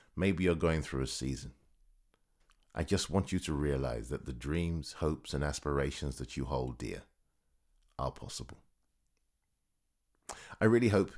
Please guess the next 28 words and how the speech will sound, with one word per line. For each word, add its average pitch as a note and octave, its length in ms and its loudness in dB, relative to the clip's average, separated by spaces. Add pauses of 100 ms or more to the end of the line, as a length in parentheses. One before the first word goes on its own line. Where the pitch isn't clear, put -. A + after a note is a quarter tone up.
(240)
you D#2+ 200 2
enjoyed D2 360 0
today. C#2+ 340 -6 (1500)
I F#2 100 6
would E2+ 140 4
encourage G2 500 6
you, F#2+ 80 2
please, F2 340 0
to E2 100 -2
subscribe E2 600 2
so D#2 120 0
you C#2+ 120 0
don't D#2 260 2
miss D2 200 -2
an D2+ 80 2
episode. D#2+ 540 2
And D#2 160 -2
if D#2 180 -6
you D#2+ 80 -2
do, G2 160 0
you F#2 220 2
can D#2 160 -6
go D2+ 120 2
back C#2 220 0
and C#2 100 -2
listen D2 260 -4
to D2+ 120 -2
them. C#2+ 280 -2